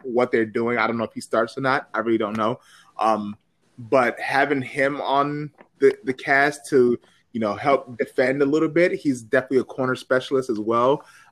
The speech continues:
Uh, whenever he gets his legs under him, I think he's only scoring, like, one point a game this, this time around with, uh, the Bucks, uh, but it's only been three games. Um, and they have, you know, like I said, strong depth and a strong record as well. Um, I know that Giannis has definitely fumbled the bag,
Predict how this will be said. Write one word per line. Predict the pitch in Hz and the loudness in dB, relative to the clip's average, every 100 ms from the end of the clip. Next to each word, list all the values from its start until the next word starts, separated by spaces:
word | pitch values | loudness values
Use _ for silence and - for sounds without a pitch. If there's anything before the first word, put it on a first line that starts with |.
| - | 0
Uh, | 110 110 | 2 2
whenever | 120 127 120 | 2 2 0
he | 123 | 0
gets | 127 120 | 0 0
his | 110 | -4
legs | 113 120 120 | 0 0 2
under | 123 131 | 0 0
him, | 127 | -4
I | 131 | -2
think | 139 127 | -2 -2
he's | 131 | -4
only | 123 123 | -2 -4
scoring, | - 127 117 | -2 -2 -2
like, | 101 | -2
one | 110 113 | -4 -6
point | - 117 | -8 -6
a | |
game | 107 110 117 | -2 -2 -2
this, | 120 131 - _ | -4 -6 -10 _
this | 117 113 - | -6 -6 -8
time | - 127 127 | -2 0 2
around | 120 120 123 - | 2 2 0 -2
with, | 110 117 - | -2 -2 0
uh, | 107 107 | 0 0
the | 110 | -4
Bucks, | 101 113 131 - - - - - | 2 2 2 -4 -20 -20 -18 -4
uh, | 107 | -2
but | 110 | 0
it's | 107 | 0
only | 123 110 | 0 0
been | 104 | -2
three | 120 110 | -2 -2
games. | 107 107 113 131 - _ _ _ - | 0 -2 -2 -6 -12 _ _ _ -6
Um, | 113 | -2
and | 117 120 | 0 4
they | 123 | 4
have, | 131 131 127 123 | 4 4 4 2
you | |
know, | 120 110 - | 2 0 0
like | 117 | -4
I | 110 | -4
said, | - 110 | -2 -2
strong | - - 123 127 110 | -2 0 2 0 -2
depth | 120 120 - _ 110 | 0 0 -2 _ -2
and | 117 117 131 | 0 -2 -4
a | 120 | -6
strong | 120 143 127 135 | -4 0 0 2
record | 135 156 131 | 2 2 0
as | 113 | 0
well. | 120 127 170 _ - - _ - | 0 0 -2 _ -20 -20 _ -2
Um, | 120 123 - | 0 0 2
I | 135 | 2
know | 139 151 | 6 6
that | 156 131 | 6 4
Giannis | 127 131 135 131 | 4 4 4 4
has | 135 117 | 0 4
definitely | 127 123 123 | 0 2 -4
fumbled | - 120 123 120 | -2 -4 -4 -4
the | 117 | -6
bag, | 110 117 113 | -2 -2 -2